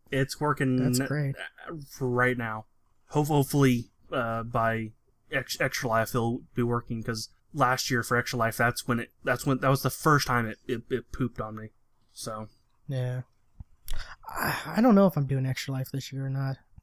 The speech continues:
Speaker 1: Really? I've, I signed up the first day you, you could.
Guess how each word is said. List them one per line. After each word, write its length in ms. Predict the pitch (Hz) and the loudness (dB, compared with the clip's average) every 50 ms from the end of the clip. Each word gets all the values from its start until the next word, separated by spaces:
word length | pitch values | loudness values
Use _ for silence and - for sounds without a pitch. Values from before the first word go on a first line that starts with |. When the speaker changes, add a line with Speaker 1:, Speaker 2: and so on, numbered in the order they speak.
| - | 0
Speaker 1:
Really? 260 | - 196 233 247 247 226 - - - | 2 4 6 6 4 2 -2 -6 -2
I've, 280 | 170 180 196 175 147 - _ _ - - | 0 2 2 0 0 -6 _ _ -4 0
I 140 | 147 151 | 2 2
signed 320 | 147 - - 160 147 143 143 | 2 2 2 2 4 6 6
up 200 | 135 123 127 - | 4 4 2 -2
the 60 | - | -6
first 340 | - - 139 131 127 - - | -4 0 0 0 0 0 0
day 120 | 131 120 | 0 2
you, 180 | 120 117 120 117 - | 2 0 -4 -8 -12
you 160 | - 135 131 | -12 -14 -10
could. 260 | - - 113 117 - | -8 -8 -8 -8 -8